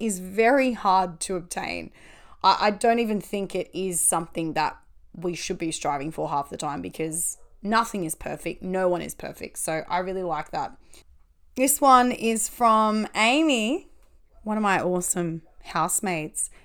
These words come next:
So when she was quitting smoking, the advice was, "Just sit there."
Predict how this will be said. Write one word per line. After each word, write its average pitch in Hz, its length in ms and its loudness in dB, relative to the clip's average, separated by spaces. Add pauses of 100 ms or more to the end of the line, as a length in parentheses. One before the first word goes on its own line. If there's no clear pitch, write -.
So - 160 -2
when 262 240 6
she 285 160 0
was 254 160 -2
quitting 262 380 0
smoking, 220 800 0 (800)
the 214 100 0
advice 202 460 0
was, 196 440 -2 (100)
"Just 220 260 4
sit - 220 -2
there." - 340 -2